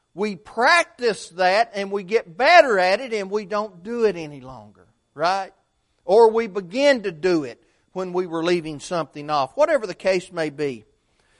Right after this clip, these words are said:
I think a fair question is, why should I take a portion of my life, my time, and dedicate it wholly to being holy? I think that's a fair question.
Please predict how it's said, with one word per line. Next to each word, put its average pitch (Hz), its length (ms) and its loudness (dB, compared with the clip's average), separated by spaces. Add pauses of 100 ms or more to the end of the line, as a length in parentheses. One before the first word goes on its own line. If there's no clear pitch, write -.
(220)
I 320 100 0
think 370 220 -8
a - 80 -2
fair 262 300 -2
question 226 540 -4
is, 175 180 -10
why 330 300 -4
should 208 300 -6
I 165 420 4
take 208 220 -2
a 165 60 -14
portion 214 520 -4
of 143 120 -10
my 185 200 0
life, 202 520 0 (760)
my 208 260 0
time, 147 680 0 (240)
and 175 260 -2
dedicate 226 640 6
it 190 100 -4
wholly 196 800 4 (1400)
to 185 120 -6
being 190 360 -4
holy? 120 460 -12 (640)
I 147 60 -6
think 202 200 -10
that's 185 200 -10
a - 40 -20
fair 170 200 -4
question. - 500 -8